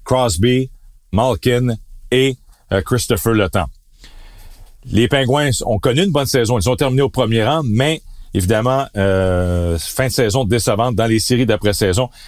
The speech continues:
alors qu'ils ont été éliminés, euh, par les Islanders de New York en six. Et lorsqu'on regarde le rendement dans les séries d'après-saison, lors des dix-neuf derniers matchs en série,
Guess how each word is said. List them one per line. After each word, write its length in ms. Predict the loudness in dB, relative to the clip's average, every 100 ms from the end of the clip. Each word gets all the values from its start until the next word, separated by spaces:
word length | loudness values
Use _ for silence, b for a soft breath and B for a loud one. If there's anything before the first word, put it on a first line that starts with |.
| B
alors 280 | 0 0 0
qu'ils 200 | 0 2
ont 120 | 0
été 420 | 0 2 2 2 0
éliminés, 540 | 0 2 2 0 0 b b b -20 -20 -4
euh, 200 | 0 0
par 240 | 0 0 2
les 100 | 2
Islanders 520 | 2 2 2 0 2
de 60 | 0
New 80 |
York 320 | 2 2 0 -2
en 180 | -2 -2
six. 520 | -2 0 0 -2 -8 -14 b b b -2
Et 80 |
lorsqu'on 280 | 0 0 0
regarde 240 | 0 0 2
le 220 | 2 2
rendement 440 | 0 0 0 -2 -4 -14 -6
dans 100 | -2
les 140 | 2 0
séries 320 | 0 0 2
d'après-saison, 680 | 0 0 0 2 2 2 -2 -6 -18 -18 -2
lors 240 | 0 2
des 380 | 2 2 4 2
dix-neuf 580 | 0 -2 -2 0 -2 0
derniers 340 | 0 2 0
matchs 320 | 0 -2 -6 -6
en 180 | -2 -2
série, 460 | 0 2 4 2